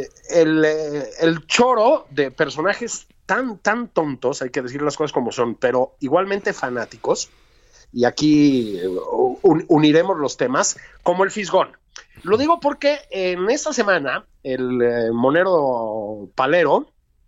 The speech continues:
em, tuvo una conversación con Carmen Aristegui, en el espacio de Carmen Aristegui,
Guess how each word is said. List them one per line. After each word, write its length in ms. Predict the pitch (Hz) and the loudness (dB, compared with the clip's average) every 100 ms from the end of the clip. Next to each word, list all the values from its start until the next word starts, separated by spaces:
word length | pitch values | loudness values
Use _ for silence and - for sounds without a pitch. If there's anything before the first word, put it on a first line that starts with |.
| _ _ _ - - | _ _ _ -20 -10
em, 420 | 139 131 139 135 131 123 - - - - | -2 0 0 0 -4 -8 -14 -18 -10 0
tuvo 240 | 226 277 | 2 4
una 840 | 277 269 254 233 202 165 139 127 - | 4 4 2 0 -4 -6 -8 -10 -6
conversación 600 | 170 170 151 160 214 240 | -2 -2 -4 -4 -2 -2
con 160 | 214 | -2
Carmen 300 | 180 196 190 160 | -2 -4 -4 -6
Aristegui, 580 | 156 156 208 180 180 | -8 -8 -8 -6 -4
en 140 | 240 143 | -6 -6
el 180 | 107 98 | -8 -10
espacio 380 | - 135 - | -6 -4 -4
de 40 | 131 | -2
Carmen 320 | 123 123 131 | 0 0 -2
Aristegui, 720 | 135 160 - 190 131 175 302 | -2 -2 0 0 2 -2 -6